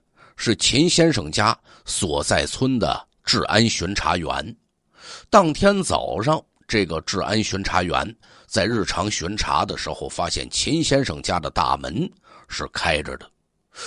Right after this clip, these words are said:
这让治安巡查员感觉很奇怪，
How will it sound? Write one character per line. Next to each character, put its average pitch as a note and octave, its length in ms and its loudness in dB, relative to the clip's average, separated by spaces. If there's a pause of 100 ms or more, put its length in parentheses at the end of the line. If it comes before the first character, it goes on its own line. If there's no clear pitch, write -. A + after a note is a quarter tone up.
(280)
这 D#4+ 280 8
让 F2 340 0
治 F#2 160 -4
安 F#2 200 0
巡 F2+ 220 -4
查 E2+ 200 0
员 D#2 240 -2
感 - 200 -8
觉 E2 160 -8
很 B1 240 -10
奇 - 220 -4
怪， D#3+ 180 -8